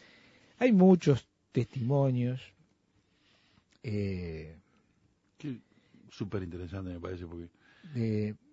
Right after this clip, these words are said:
Speaker 2: increíble, ¿no?
Speaker 1: a-, hasta, hasta, hasta retratos de la época con, con, bueno, t-, to-, todas las, <laughs> todas las enfermedades psicosomáticas desde el temprano psicoanálisis han sido,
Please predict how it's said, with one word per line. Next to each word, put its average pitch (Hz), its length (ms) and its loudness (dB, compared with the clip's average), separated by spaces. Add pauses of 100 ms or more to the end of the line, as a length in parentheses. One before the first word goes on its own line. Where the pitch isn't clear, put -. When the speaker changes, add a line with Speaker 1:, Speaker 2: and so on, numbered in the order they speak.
(180)
Speaker 2:
increíble, 110 560 -2
¿no? 143 80 -2
Speaker 1:
a-, 175 100 -2
hasta, 147 180 -2
hasta, 139 300 0
hasta 131 280 0
retratos 123 580 0
de 107 80 -2
la 104 100 -2
época 104 520 0
con, 98 260 -10
con, 98 340 -10
bueno, 113 240 -2
t-, - 200 -12
to-, 196 220 8
todas 226 320 8
las, 175 140 8
<laughs> - 840 -4
todas 208 220 8
las 208 180 4
enfermedades 135 880 2
psicosomáticas 117 1600 -4 (180)
desde 98 360 -4
el 90 140 -6
temprano 117 480 -4
psicoanálisis 104 1080 -8 (880)
han 101 220 -8
sido, 104 600 2